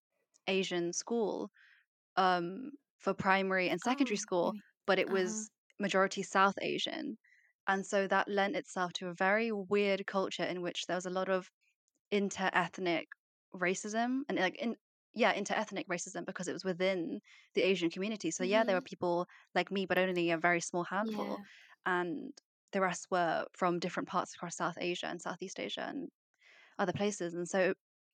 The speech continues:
Speaker 1: it was this really weird culture in which we were all bound together by our sense of Asianness, but also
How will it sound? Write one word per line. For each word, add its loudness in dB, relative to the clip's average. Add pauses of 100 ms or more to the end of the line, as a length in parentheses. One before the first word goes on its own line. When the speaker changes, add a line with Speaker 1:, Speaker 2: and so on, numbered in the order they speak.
(200)
Speaker 1:
it 0
was -4
this -6
really 4
weird 0
culture -2
in -2
which -6
we -2
were -2
all 0
bound 4
together 2
by 2
our 2
sense -6
of -8
Asianness, -4 (340)
but 0
also 2